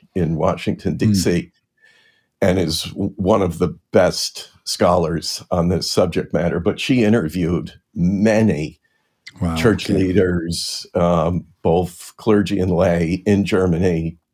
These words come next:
Speaker 1: uh, in her research for this book. And you read some of those transcripts, uh, in the, in the volume.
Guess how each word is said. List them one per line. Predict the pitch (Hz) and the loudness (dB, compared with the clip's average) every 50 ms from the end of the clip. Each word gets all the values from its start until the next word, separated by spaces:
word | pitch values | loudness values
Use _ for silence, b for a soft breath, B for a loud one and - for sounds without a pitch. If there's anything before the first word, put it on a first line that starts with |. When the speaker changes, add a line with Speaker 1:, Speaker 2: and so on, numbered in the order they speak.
| _ - | _ -4
Speaker 1:
uh, | 90 85 80 87 90 90 80 80 85 - | -2 -2 0 0 0 -2 -4 -6 -4 -2
in | 98 87 92 | 0 0 0
her | 90 85 80 82 80 82 82 - | 0 0 0 -2 -2 -4 -6 -6
research | - 92 101 104 101 - - 78 69 - | -2 0 0 0 0 0 -2 -4 -4 -4
for | - - 85 | -4 -2 -2
this | 80 87 - - | -2 -2 -4 -4
book. | - 135 131 - - | -2 -2 -2 0 0
And | 120 104 | 0 2
you | 101 104 110 | 2 2 4
read | 143 151 131 92 82 | 4 4 2 2 -2
some | - - 82 85 | -2 -2 -2 -2
of | 85 | -2
those | 76 82 90 87 - - - - | 0 0 0 0 -2 -4 -10 -6
transcripts, | - - 110 101 95 87 - - 87 - - - - - - _ | -2 0 2 2 2 0 -2 -2 -2 -2 -2 -6 -10 -10 -10 _
uh, | - 90 85 92 98 - - | -6 -2 0 0 0 2 2
in | 107 104 87 | 2 4 4
the, | 85 85 - - | 2 -2 -2 0
in | - 104 101 | 2 2 2
the | 95 82 | 4 4
volume. | 87 90 87 95 92 73 78 73 - | 4 4 4 2 2 0 -2 -6 -8